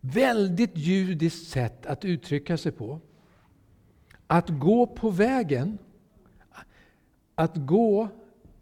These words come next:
alltså gå, det betyder att ha en livsföring.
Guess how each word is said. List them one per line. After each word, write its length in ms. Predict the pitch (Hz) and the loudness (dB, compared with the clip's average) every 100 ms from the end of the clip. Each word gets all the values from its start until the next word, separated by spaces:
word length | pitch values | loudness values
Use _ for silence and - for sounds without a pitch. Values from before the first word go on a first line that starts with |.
| _ _ _ | _ _ _
alltså 380 | 143 135 160 151 - - - | -8 -2 0 -2 -8 -20 -14
gå, 500 | 131 208 175 120 147 - - _ _ _ _ | -2 0 0 -2 -8 -16 -20 _ _ _ _
det 100 | 156 | -2
betyder 460 | 180 214 208 165 170 | -2 -2 -2 0 0
att 160 | 175 | -2
ha 140 | 147 160 | -4 -4
en 80 | |
livsföring. 920 | 165 170 - - 180 185 110 104 110 | -2 -4 -4 -4 -2 -4 -8 -12 -20